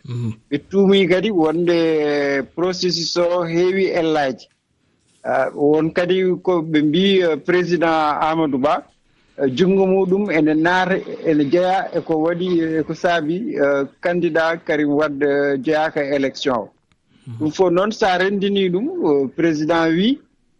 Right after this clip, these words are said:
Speaker 2: uh, haqqille mum deeƴaani. So yimɓe Sénégal njehi ngorroyi le vingt-cinq, ene waawi ɗum ɗon adda dillere e se-, e leydi ndi, adda kadi waasde hoolu-, hoolaade résultat o.
Speaker 1: Mhm.
Speaker 2: Ɗum noon, o wi kanko ɓurani mo.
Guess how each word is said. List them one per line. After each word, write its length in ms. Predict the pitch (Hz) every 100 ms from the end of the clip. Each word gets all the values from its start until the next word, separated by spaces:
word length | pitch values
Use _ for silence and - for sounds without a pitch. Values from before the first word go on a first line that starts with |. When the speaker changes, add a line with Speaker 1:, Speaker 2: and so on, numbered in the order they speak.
| -
Speaker 2:
uh, 220 | 143 147
haqqille 460 | 143 190 196 202 190
mum 280 | 185 165 147
deeƴaani. 540 | 175 180 180 160 196
So 140 | - 175
yimɓe 640 | 165 202 202 190 180 175
Sénégal 500 | - 180 180 165 151
njehi 340 | 156 185 202
ngorroyi 540 | 180 170 185 180 185 175
le 140 | 160
vingt-cinq, 580 | 151 165 175 180 170 180 - _ _ _ _
ene 160 | 151 151
waawi 420 | 160 180 196 202 165
ɗum 180 | 185 185
ɗon 200 | 180 170
adda 300 | 170 151 147
dillere 520 | 135 156 160 160 151
e 60 | 151
se-, 180 | 156
e 80 | 147
leydi 320 | 143 151 147
ndi, 260 | 143 143 220 - _ _ _ -
adda 260 | 156 147
kadi 260 | 165 165 180
waasde 420 | 165 160 160 165
hoolu-, 480 | 147 170 175 175 147
hoolaade 540 | 156 165 170 165 151
résultat 600 | 147 156 156 139 151 131
o. 100 | 117 -
Speaker 1:
Mhm. 200 | 131 123
Speaker 2:
Ɗum 160 | 139 139
noon, 180 | 147 175
o 100 | 180
wi 160 | 180 -
kanko 320 | 156 160 180
ɓurani 360 | 190 185 185
mo. 180 | 175 233